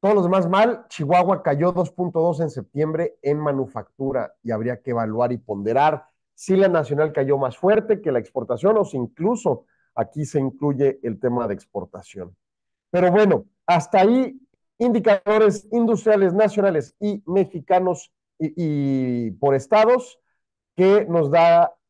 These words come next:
pauta para esta información.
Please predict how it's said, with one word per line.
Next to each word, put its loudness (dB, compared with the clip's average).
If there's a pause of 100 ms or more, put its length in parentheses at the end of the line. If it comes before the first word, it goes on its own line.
(220)
pauta 0
para 0
esta -10 (380)
información. -10